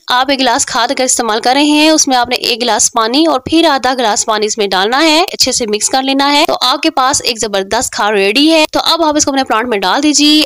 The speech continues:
आपके प्लांट के जो पत्ते हैं ना सिर्फ इनका रंग बहुत ज्यादा लश ग्रीन हो जाएगा,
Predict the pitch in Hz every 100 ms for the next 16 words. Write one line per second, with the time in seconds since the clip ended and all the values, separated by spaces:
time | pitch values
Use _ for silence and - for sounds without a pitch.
0 | - 247 320 320 302 285 277 294 285 269
1 | 240 254 - - 339 330 320 311 233 262
2 | - 269 - 254 247 233 233 208 220 233
3 | 214 214 214 208 - 226 220 277 311 311
4 | 302 294 302